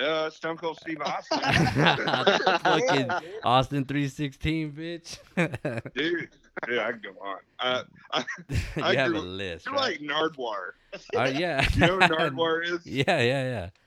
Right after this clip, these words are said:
Speaker 1: Yeah, well, I, I grew up, I remember my parents had a waterbed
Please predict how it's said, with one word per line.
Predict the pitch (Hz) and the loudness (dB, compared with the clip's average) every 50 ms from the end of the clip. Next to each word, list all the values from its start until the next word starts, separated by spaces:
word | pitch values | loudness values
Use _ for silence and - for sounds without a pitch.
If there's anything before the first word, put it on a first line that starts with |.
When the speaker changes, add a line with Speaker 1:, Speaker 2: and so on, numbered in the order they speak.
| _ _ _ _ _ _ _ _ _ _ _ _ - | _ _ _ _ _ _ _ _ _ _ _ _ -8
Speaker 1:
Yeah, | 113 123 123 117 107 98 | -4 -2 -2 -2 -2 -2
well, | 110 123 127 123 117 110 - _ _ _ _ - | 0 2 2 2 2 0 -4 _ _ _ _ -6
I, | 110 123 135 127 - _ - | -4 -4 -4 -6 -12 _ -10
I | - 120 | -8 -8
grew | 131 - 127 123 120 117 | -6 -6 -6 -4 -4 -4
up, | 117 - - | -4 -6 -6
I | 117 123 | -8 -8
remember | 135 139 139 131 123 120 | -8 -8 -8 -8 -6 -6
my | 110 101 - - | -8 -8 -8 -10
parents | 123 117 110 - - | -10 -10 -8 -8 -8
had | 110 104 | -8 -8
a | 95 | -8
waterbed | 90 87 92 95 101 104 101 95 90 90 92 92 95 | -10 -10 -8 -6 -6 -6 -6 -8 -8 -10 -12 -12 -12